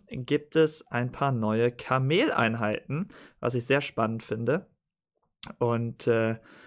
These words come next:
spannend ist auf jeden Fall, äh, der Desert Raider oder die Desert Raider.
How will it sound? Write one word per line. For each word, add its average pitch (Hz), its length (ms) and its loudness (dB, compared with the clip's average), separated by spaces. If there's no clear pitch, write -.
spannend 175 460 2
ist - 140 0
auf 131 160 4
jeden 147 180 4
Fall, 120 480 0
äh, 120 480 -2
der 120 640 -2
Desert 127 580 0
Raider 120 540 4
oder 113 180 -4
die 127 220 -6
Desert 131 380 2
Raider. 117 480 0